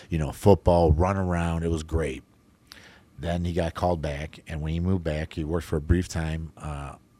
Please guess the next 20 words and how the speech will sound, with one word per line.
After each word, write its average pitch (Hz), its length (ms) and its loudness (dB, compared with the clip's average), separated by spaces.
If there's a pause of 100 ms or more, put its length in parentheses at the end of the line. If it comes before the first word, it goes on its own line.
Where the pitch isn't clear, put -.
(160)
that's - 180 -18
why 78 80 -8
we 78 100 -8
settled 82 320 -2
out 78 160 -6
in 78 60 -14
the 78 60 -6
Lisle 78 360 -4
area 80 340 -6 (680)
for 82 280 0
where 76 420 -6
Casa 95 240 -4
Margarita 90 420 0
is, 85 220 0
was 78 180 -6
a 78 80 -4
Geno's 82 380 0
West, 87 480 -2
which 73 160 -12
was, 71 120 -12